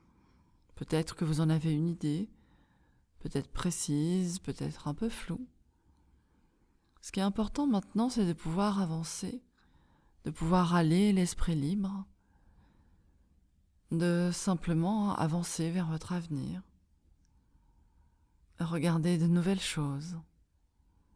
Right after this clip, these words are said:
avancer sur ce chemin.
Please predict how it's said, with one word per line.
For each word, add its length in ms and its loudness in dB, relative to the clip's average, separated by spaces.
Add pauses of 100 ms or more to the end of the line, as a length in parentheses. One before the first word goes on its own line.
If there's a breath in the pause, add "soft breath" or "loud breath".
(1300)
avancer 540 -2
sur 180 -6
ce 140 -4
chemin. 400 -2